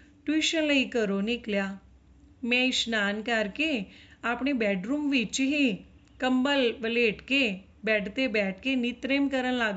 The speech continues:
ਪਈ। ਨਿਤਨੇਮ ਕਰਦੇ ਕਰਦੇ ਅਚਾਨਕ ਹੀ ਮੇਰੀ ਅੱਖ ਲੱਗ ਗਈ। ਮੈਨੂੰ ਦ੍ਰਿਸ਼ਟਾਂਤ ਵਿੱਚ ਸਾਧੂ ਜਗਜੀਤ ਸਿੰਘ ਜੀ ਦੇ ਦਰਸ਼ਨ ਹੋਏ। ਉਹ ਦਰਸ਼ਨ ਬੜੇ ਹੀ ਅਨੋਖੇ ਸਨ।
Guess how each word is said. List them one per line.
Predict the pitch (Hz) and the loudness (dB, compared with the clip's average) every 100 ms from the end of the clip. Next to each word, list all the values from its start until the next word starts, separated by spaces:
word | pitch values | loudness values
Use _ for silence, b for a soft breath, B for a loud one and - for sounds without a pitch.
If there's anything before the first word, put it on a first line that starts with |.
| 190 | -2
ਪਈ। | 214 190 - - b b b b b b | -4 -4 -12 -20 b b b b b b
ਨਿਤਨੇਮ | 285 320 320 320 381 330 | 0 2 0 0 0 2
ਕਰਦੇ | 277 208 269 | 2 2 0
ਕਰਦੇ | 277 233 190 226 254 262 - | 2 0 2 2 2 -2 -6
ਅਚਾਨਕ | 262 285 254 254 285 277 | -4 0 2 2 0 0
ਹੀ | |
ਮੇਰੀ | 277 220 240 247 | 0 2 0 0
ਅੱਖ | 208 - | -2 -4
ਲੱਗ | 226 190 | -2 -2
ਗਈ। | 170 180 202 - b b b b b b 247 | -4 -8 -10 -16 b b b b b b -2
ਮੈਨੂੰ | 247 262 277 | 0 0 0
ਦ੍ਰਿਸ਼ਟਾਂਤ | 226 262 254 - 233 226 240 277 | 2 0 0 -2 0 0 -2 0
ਵਿੱਚ | 262 208 | 0 -2
ਸਾਧੂ | - 247 226 214 | -4 -2 -2 -2
ਜਗਜੀਤ | 233 226 208 170 247 | -2 0 -2 -2 -2
ਸਿੰਘ | 285 - 269 | -2 -2 -2
ਜੀ | 214 202 | 0 -2
ਦੇ | 202 | 0
ਦਰਸ਼ਨ | 196 196 - 226 202 | 0 0 -2 -4 -4
ਹੋਏ। | 190 175 - b b b b b - | -6 -10 -14 b b b b b -2
ਉਹ | 285 | 2
ਦਰਸ਼ਨ | 302 302 - 370 311 | 4 4 2 0 2
ਬੜੇ | 247 262 | 4 4
ਹੀ | 311 330 | 2 2
ਅਨੋਖੇ | 277 208 202 - 247 | 2 0 -2 -2 -2
ਸਨ। | 240 202 185 | -2 -4 -4